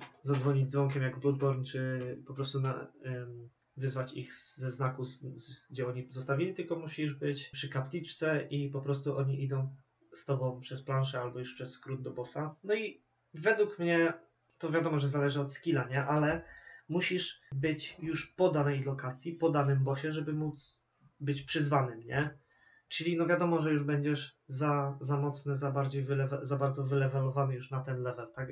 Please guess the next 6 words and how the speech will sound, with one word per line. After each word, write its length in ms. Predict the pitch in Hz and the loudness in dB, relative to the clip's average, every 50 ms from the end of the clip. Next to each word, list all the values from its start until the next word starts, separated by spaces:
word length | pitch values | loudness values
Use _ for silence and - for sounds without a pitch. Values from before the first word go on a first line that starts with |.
| - - | -10 -14
Czyli 200 | - - 143 139 | -12 -8 -6 -4
tak 160 | 135 139 139 | -2 0 2
jakby 340 | 135 135 135 139 135 135 - - - _ _ - _ - - _ _ _ _ _ - | 2 2 2 0 0 -2 -2 -8 -16 _ _ -20 _ -20 -20 _ _ _ _ _ -6
pomagasz 460 | - 147 139 143 139 139 143 139 - | -2 0 0 2 2 2 0 0 0
ludziom 380 | 139 139 135 139 139 139 135 135 | 0 -2 0 0 0 0 0 0
w 60 | 135 | -2